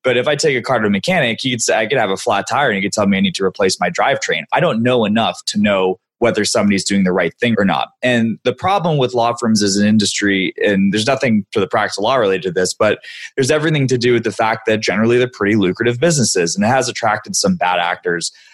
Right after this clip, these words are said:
But, you know, what I really like about the summit is it's the complete opposite of the web guy, king of the fiefdom, who will do your web design, your S E O, your blah, blah, blah. The guy will do everything for you that doesn't really do anything well.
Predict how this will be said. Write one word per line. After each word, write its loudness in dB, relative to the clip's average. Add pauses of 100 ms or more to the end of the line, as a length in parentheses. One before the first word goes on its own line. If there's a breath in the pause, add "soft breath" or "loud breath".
(140)
But, 0
you -2
know, 2
what 2
I 2
really 0
like 0
about -2
the 0
summit 0
is 2
it's 0 (120)
the 2
complete 0
opposite 0
of 0 (280)
the 0
web 0
guy, 2
king 0
of 2
the 2
fiefdom, 0
who 2
will 2
do 2
your -2
web 2
design, 0
your 0
S 0
E 0
O, 2
your 0
blah, -2
blah, 0
blah. 0
The -2
guy 0
will 0
do 0
everything -2
for 0
you 2
that -2
doesn't -2
really -2
do -4
anything -8
well. 0